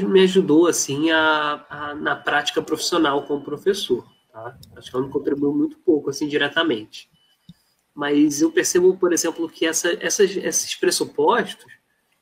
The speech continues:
eu acho que a gente vai desconstruindo eles, foi descon-, pelo menos no meu processo, eu fui desconstruindo eles,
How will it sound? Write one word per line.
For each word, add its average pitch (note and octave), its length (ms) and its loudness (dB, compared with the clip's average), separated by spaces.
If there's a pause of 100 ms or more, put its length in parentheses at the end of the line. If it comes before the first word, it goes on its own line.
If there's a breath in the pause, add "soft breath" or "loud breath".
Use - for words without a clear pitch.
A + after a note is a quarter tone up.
(240)
eu D#3+ 100 2
acho E3+ 140 -2
que F#3 80 2
a - 20 2
gente F#3 220 0
vai E3+ 140 -2
desconstruindo D#3+ 840 0
eles, C#3+ 520 2 (180)
foi F3+ 200 2
descon-, - 360 -8 (140)
pelo D3 160 0
menos D#3+ 220 0
no E3+ 160 -2
meu E3+ 160 0
processo, C3 540 -4
eu B2+ 40 -6
fui D3 140 -10
desconstruindo D3+ 680 -4
eles, D#3 440 4